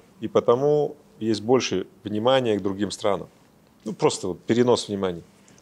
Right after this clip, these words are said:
Каким странам? Прежде всего, страны, ну, бывшего С Н Г, Казахстан,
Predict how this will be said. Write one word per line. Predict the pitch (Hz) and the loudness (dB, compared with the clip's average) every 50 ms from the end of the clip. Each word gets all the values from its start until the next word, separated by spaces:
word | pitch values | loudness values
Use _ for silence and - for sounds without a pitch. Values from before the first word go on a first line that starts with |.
| _ _ _ _ _ - | _ _ _ _ _ 0
Каким | - 131 - - 156 123 | 0 0 2 2 2 2
странам? | - - 117 107 92 85 85 | 2 2 2 2 2 2 -2
Прежде | - - 123 123 110 - | 0 2 2 2 2 0
всего, | - 127 113 | -2 -4 -4
страны, | - - 123 123 117 110 107 104 101 101 101 101 | -2 2 2 2 2 2 0 0 0 0 -2 -4
ну, | 104 107 | -6 -8
бывшего | 98 107 101 - - 107 98 | -8 -8 -8 -6 -4 -2 -2
С | 92 - - | -2 0 0
Н | 104 107 | -2 0
Г, | 107 135 156 165 170 170 - - _ _ _ _ _ _ _ _ _ _ _ _ _ _ _ _ _ _ | 2 4 4 4 4 2 -4 -16 _ _ _ _ _ _ _ _ _ _ _ _ _ _ _ _ _ _
Казахстан, | - 85 85 95 90 - - 135 127 127 120 104 95 | -14 -8 -6 -6 -4 -2 0 2 4 4 4 2 0